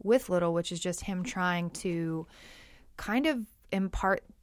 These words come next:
this, like, wisdom to him, but not in a way that ever feels like he's forcing his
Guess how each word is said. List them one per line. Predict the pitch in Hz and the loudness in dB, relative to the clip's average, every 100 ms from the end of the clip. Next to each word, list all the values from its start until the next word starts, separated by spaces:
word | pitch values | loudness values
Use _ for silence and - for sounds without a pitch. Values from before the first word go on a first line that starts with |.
| _ - | _ -8
this, | 185 170 | -4 -2
like, | 170 - | -2 -2
wisdom | 175 226 240 220 208 | 4 6 6 2 2
to | 202 180 | 0 0
him, | 190 180 | 0 0
but | 175 165 | 0 0
not | 180 185 | 0 2
in | 190 | 0
a | 185 | 0
way | 175 170 | 0 0
that | 175 | 0
ever | 170 165 | 0 -2
feels | - 165 160 160 160 - - - - | -4 -2 0 0 -4 -8 -16 -20 -4
like | 180 165 | 0 0
he's | - - 202 185 - | -2 0 2 2 0
forcing | 185 180 165 170 | 0 0 0 -4
his | 160 - 180 | -6 -2 0